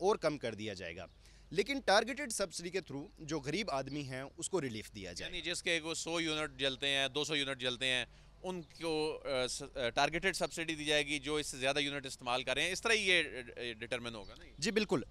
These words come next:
Speaker 1: अ, जो लाइफलाइन सार्फिन है, जो दो सौ यूनिट तक, अ, बिजली इस्तेमाल कर रहे हैं, उनको टारगेटेड सब्सिडी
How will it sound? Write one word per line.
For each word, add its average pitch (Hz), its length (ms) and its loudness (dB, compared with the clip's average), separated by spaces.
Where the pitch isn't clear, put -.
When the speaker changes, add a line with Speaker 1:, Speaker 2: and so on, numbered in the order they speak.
Speaker 1:
अ, 160 180 4
जो 170 260 2
लाइफलाइन 170 560 2
सार्फिन 151 460 0
है, 147 80 0
जो 147 200 -2
दो 143 200 0
सौ 226 140 2
यूनिट 175 340 0
तक, 165 180 2
अ, - 600 0
बिजली 147 360 -2
इस्तेमाल 135 360 -2
कर 127 180 0
रहे 110 200 -4
हैं, 104 160 -8
उनको 220 300 0
टारगेटेड 151 500 2
सब्सिडी 151 480 0